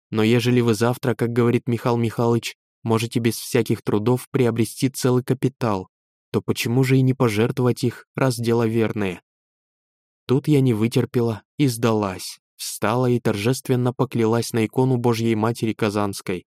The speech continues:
оговорив, однако, что имею при себе в доме всего лишь три тысячи, но недостающие могу доплатить серьгами, но, конечно, только в том случае, если слова Михаила Михайловича окажутся чистейшей правдой.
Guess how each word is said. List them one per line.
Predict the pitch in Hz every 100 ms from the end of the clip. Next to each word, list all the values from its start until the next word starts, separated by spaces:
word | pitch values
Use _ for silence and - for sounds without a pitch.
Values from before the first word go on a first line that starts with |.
| _ -
оговорив, | 110 110 107 104 117 127
однако, | 117 120 - 117 - _ -
что | - 113 110
имею | 107 135 135
при | 135
себе | - 127 123
в | 107
доме | 120 135
всего | 120 - 113 143
лишь | 147 -
три | - 131 131
тысячи, | 127 110 104 - 95 - _ _ _
но | 113 110
недостающие | 110 110 - 110 104 123 - 147
могу | 135 131 135
доплатить | 135 143 131 143 131
серьгами, | - 117 110 113 107 104 _ _ -
но, | 107
конечно, | 113 110 135 - 143
только | 135 131 131
в | -
том | 110 104
случае, | - 117 131 - 90 - _ _ -
если | 107 107 117
слова | 104 117 110 110
Михаила | 107 120 113
Михайловича | 110 - 113 131 - 123 - _ -
окажутся | 104 - 135 139 135 135
чистейшей | - 127 - 110 101 117
правдой. | 104 - 110 101 101 87